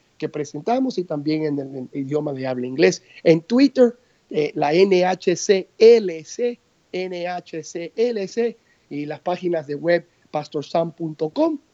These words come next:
para mi ministerio personal y para la organización N H S, N H C L C punto R G o la iglesia hispana punto com.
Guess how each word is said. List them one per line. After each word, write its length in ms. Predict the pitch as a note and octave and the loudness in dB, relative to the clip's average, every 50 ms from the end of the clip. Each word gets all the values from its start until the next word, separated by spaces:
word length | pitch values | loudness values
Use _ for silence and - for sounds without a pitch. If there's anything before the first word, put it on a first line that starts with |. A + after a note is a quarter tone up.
| _ _ _ _ _ - | _ _ _ _ _ -8
para 180 | D3+ D3 D3+ | -6 -4 -4
mi 80 | C#3+ D3 | -4 -4
ministerio 520 | C#3+ C#3 C#3 C3 - - F3 E3 E3 D#3+ - | -6 -8 -10 -8 -4 -2 0 0 0 0 0
personal 560 | E3 D#3 D#3 - E3+ E3+ G3 A3+ C4+ B3+ - | -2 -4 -4 -2 -2 0 0 0 0 -2 -4
y 100 | - A#3+ | -4 -4
para 220 | A#3 - G3+ F#3+ F3+ | -2 2 4 6 6
la 60 | E3+ | 4
organización 720 | D#3+ D#3+ D#3 D#3 D3+ - D#3 C#3 - F3+ F3+ F3+ F3+ F3+ - _ _ _ _ _ _ | 4 0 -2 -4 -4 -4 -4 -2 0 2 2 4 2 0 -4 _ _ _ _ _ _
N 340 | - F#3+ F#3 F#3+ F#3+ F3+ F3 | 2 2 4 4 2 2 0
H 420 | F3 F3+ F3+ - - F3 D#3+ E3 | 0 -2 -2 -4 -2 -2 -2 0
S, 220 | F3 E3 - - - _ - | -2 -4 -6 -10 -16 _ -4
N 240 | F#3 F3+ F#3 F#3 F3+ | -2 0 2 2 2
H 240 | F#3 F#3 - - E3 | 2 0 -2 -4 -4
C 240 | - - F#3+ F3 - | -2 -2 -2 -2 -2
L 200 | F3+ E3 E3 E3 | -2 -2 -4 -4
C 260 | - - A3+ A3 A3 _ _ _ _ _ | -2 2 2 2 2 _ _ _ _ _
punto 500 | - B3 B3+ A#3+ A#3+ A#3 - - G#3+ G3+ | -2 -2 0 0 -2 -2 0 2 2 2
R 220 | G3 G3 F#3 F#3+ F#3+ | 2 0 -4 -4 -2
G 220 | A#3+ D4 C#4 - _ _ _ _ _ - | -2 -4 -4 -6 _ _ _ _ _ 4
o 300 | A#3 A#3 A#3+ D4+ D4 - _ - - - - - | 6 8 8 6 4 0 _ -20 -20 -20 -12 -6
la 120 | D#3 D#3 | -6 -4
iglesia 460 | D3+ D3 E3 F3 F#3 F3+ - G3 F#3 | -4 -2 -2 -2 -2 -2 -2 -4 -4
hispana 500 | E3+ D#3+ - _ F#3+ F#3 F3+ F3 E3+ E3 - _ _ _ _ _ | -4 -4 -4 _ 0 0 0 0 -2 -6 -8 _ _ _ _ _
punto 320 | - D#3+ D#3 D3+ - D#3 D3+ | -12 -10 -10 -8 -8 -8 -8
com. 220 | - D3+ C#3+ C3 | -8 -10 -12 -12